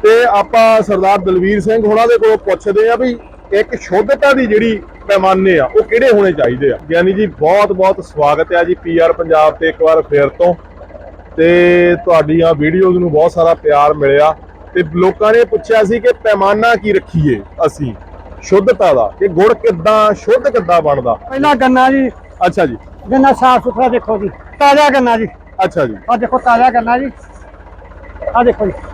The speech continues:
Speaker 2: ਸਾਫ਼ ਸੁਥਰਾ ਗੰਨਾ ਜੀ।
Speaker 1: ਜੀ।
Speaker 2: ਨੰਬਰ ਇੱਕ ਤੇ ਪਹਿਲਾਂ ਤਾਜ਼ਾ ਗੰਨਾ ਸਾਫ਼ ਸੁਥਰਾ ਹੋਣਾ ਚਾਹੀਦਾ।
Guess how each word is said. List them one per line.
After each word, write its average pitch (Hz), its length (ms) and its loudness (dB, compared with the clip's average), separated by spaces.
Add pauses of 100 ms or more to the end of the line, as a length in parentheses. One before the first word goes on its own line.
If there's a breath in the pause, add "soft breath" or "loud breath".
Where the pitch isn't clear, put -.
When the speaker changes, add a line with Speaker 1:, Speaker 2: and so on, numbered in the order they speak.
(140)
Speaker 2:
ਸਾਫ਼ 240 240 2
ਸੁਥਰਾ 220 240 -2
ਗੰਨਾ 180 280 0
ਜੀ। 180 100 -6 (580)
Speaker 1:
ਜੀ। 156 200 2 (840)
Speaker 2:
ਨੰਬਰ 269 220 2
ਇੱਕ 285 160 2
ਤੇ 285 80 0
ਪਹਿਲਾਂ 285 200 2
ਤਾਜ਼ਾ 269 360 2
ਗੰਨਾ 277 240 -2
ਸਾਫ਼ 233 300 -2
ਸੁਥਰਾ 226 240 -2
ਹੋਣਾ 254 180 0
ਚਾਹੀਦਾ। 277 380 2